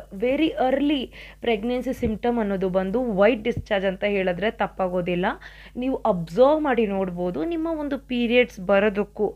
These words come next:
ಒಂದು, ಒಂದು ದಿನ ಅಥವಾ ಎರಡು ದಿನದ ಮುಂಚೆ ಸ್ವಲ್ಪ ಮಟ್ಟಿಗೆ ವೈಟ್ ಡಿಸ್ಚಾರ್ಜ್ ಅನ್ನೋದು ಆಗಿ ತದನಂತರ ಪೀರಿಯಡ್ಸ್ ಅನ್ನೋದು ಬರುತ್ತೆ. ಆದ್ರೆ ನೀವು ಪ್ರೆಗ್ನೆಂಟ್ ಆಗಿದ್ರೆ ವೈಟ್ ಡಿಸ್ಚಾರ್ಜ್ ಅನ್ನೋದು ಬಂದು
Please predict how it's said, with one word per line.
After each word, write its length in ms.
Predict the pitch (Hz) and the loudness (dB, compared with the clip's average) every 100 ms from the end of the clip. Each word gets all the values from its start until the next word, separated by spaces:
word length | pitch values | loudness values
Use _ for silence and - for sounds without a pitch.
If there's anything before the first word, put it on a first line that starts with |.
| - - - | -10 -16 -6
ಒಂದು, 220 | 226 208 196 233 | -4 -4 2 2
ಒಂದು 140 | 240 208 | 4 2
ದಿನ 120 | 202 202 | 0 -2
ಅಥವಾ 180 | 202 196 214 | -4 2 4
ಎರಡು 200 | 254 294 285 | 4 2 0
ದಿನದ 280 | 277 247 233 | 0 0 0
ಮುಂಚೆ 260 | 214 208 285 | -4 -10 -2
ಸ್ವಲ್ಪ 340 | 339 349 339 | 0 0 0
ಮಟ್ಟಿಗೆ 360 | 294 254 233 254 208 | 0 0 4 6 6
ವೈಟ್ 180 | 202 214 | 4 2
ಡಿಸ್ಚಾರ್ಜ್ 340 | 214 226 202 | 0 -2 0
ಅನ್ನೋದು 280 | 208 202 196 202 190 | 0 0 -2 0 2
ಆಗಿ 180 | 220 | 0
ತದನಂತರ 520 | 320 247 262 294 285 285 277 | 0 0 2 0 0 -2 -2
ಪೀರಿಯಡ್ಸ್ 360 | 214 214 180 196 | 2 2 2 -4
ಅನ್ನೋದು 240 | 190 240 240 | -2 0 4
ಬರುತ್ತೆ. 300 | 202 185 - - - - - 233 | 4 2 -10 -14 -20 -20 -6 -4
ಆದ್ರೆ 220 | 220 226 254 | 0 0 0
ನೀವು 200 | 302 349 - | 2 0 4
ಪ್ರೆಗ್ನೆಂಟ್ 560 | 233 180 208 269 320 302 214 | 2 2 -2 -2 0 2 0
ಆಗಿದ್ರೆ 400 | 185 175 185 208 233 | 0 -4 -2 0 2
ವೈಟ್ 220 | 196 208 208 | 2 0 -2
ಡಿಸ್ಚಾರ್ಜ್ 340 | 226 - 208 196 | -2 0 0 0
ಅನ್ನೋದು 240 | 185 180 185 | -2 -2 -2
ಬಂದು 200 | 185 | -2